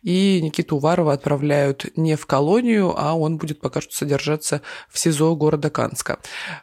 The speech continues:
Судебное заседание было полностью закрытым. Любая аудиозапись, видеозапись была там запрещена.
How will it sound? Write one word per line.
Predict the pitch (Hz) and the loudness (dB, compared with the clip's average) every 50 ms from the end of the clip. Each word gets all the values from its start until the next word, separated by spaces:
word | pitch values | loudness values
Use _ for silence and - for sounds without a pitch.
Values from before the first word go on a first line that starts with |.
| _ _ | _ _
Судебное | - - 196 202 226 185 175 180 | -2 2 4 4 6 6 4 0
заседание | 160 160 - - 160 165 151 151 143 | 2 2 0 2 2 2 2 2 2
было | 135 143 139 139 | 2 2 2 2
полностью | - - 170 165 151 143 143 - - 156 | 2 2 2 2 2 0 -2 -4 -2 -2
закрытым. | 151 147 - - 226 262 254 - 208 190 160 - - | -2 0 2 2 2 2 2 2 0 0 0 -2 -6
Любая | - - - 143 147 131 156 147 143 | -6 -2 0 0 2 4 2 2 4
аудиозапись, | - 165 170 175 180 151 156 147 143 135 143 143 143 - - - | 4 4 4 4 4 4 2 2 4 2 2 2 2 -2 -2 -2
видеозапись | 156 165 147 156 147 139 143 139 - 143 123 | -2 0 0 0 2 2 0 -2 -2 -4 -4
была | 139 147 151 151 147 | -2 0 2 2 2
там | 143 - 143 135 139 139 - _ | 2 0 -2 -2 -2 -6 -8 _
запрещена. | - 143 151 139 - 147 147 - - - 156 170 190 226 247 | -2 -2 0 0 0 0 2 0 0 0 0 0 2 0 0